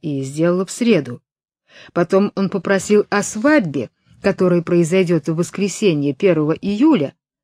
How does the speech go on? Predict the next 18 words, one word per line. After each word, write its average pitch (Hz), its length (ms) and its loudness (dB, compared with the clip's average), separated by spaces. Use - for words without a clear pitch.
Пост - 360 0
не 220 100 2
позволяет 226 600 2
женить 147 340 -4
их 135 120 -10
раньше. 143 420 -4
Но 196 140 2
удивительно 214 540 2
то, 240 200 0
что - 220 -2
жених 214 360 0
и 214 40 0
невеста 202 460 -2
только 214 320 0
и 208 40 0
делают, 240 340 -2
что 262 200 -2
плачут, - 640 -4